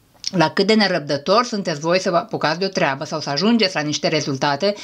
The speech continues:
pe atât de lent evoluează proiectul la care vă aduceți contribuția.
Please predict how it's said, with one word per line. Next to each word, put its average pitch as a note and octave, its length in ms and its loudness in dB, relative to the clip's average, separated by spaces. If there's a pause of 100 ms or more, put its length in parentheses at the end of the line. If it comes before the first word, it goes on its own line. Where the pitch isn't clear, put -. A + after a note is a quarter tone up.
(140)
pe - 60 2
atât F#3+ 220 2
de G#3+ 80 4
lent G3 600 0
evoluează D#3 880 2 (180)
proiectul E3 480 2
la C#3 80 2
care C#3+ 200 0
vă D3 100 0
aduceți D3+ 340 -2
contribuția. C3+ 640 0